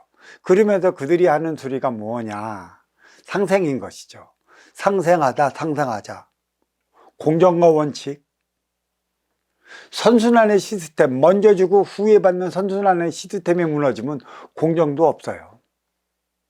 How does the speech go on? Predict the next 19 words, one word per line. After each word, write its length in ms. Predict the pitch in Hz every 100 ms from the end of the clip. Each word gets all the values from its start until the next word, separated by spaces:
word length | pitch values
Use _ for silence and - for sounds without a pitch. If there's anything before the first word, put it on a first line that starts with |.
| _ _ _ _ _ _ _ _ _
공정이 440 | - 214 214 208
없는데 500 | 185 160 190 185 165 - - -
원칙이 640 | 175 190 226 208 - 202 214
무엇인지 720 | 156 175 214 214 - 196 190
알면 840 | 147 147 175 147 123 139 110 95 _ _ _ _ _ -
먼저 380 | 139 196 220 202
주고 240 | 208 214
후에 300 | - 214 220
받는 300 | 190 180 185
선순환의 680 | - 202 202 202 196 180 175
시스템을 720 | - - 202 - 170 160 160
이루었을 480 | 170 180 185 160 151
겁니다. 560 | 147 127 104 - - _ _ _ _ _ _ _ _ _ _ _ _ _ _ _ _ _ _ _ -
가진 380 | - 135 156 139
자, 140 | 127
있는 380 | 127 147 143 123
자, 160 | 127
누리는 560 | 113 120 139 170 156 143
자들이 540 | 123 110 - 110 101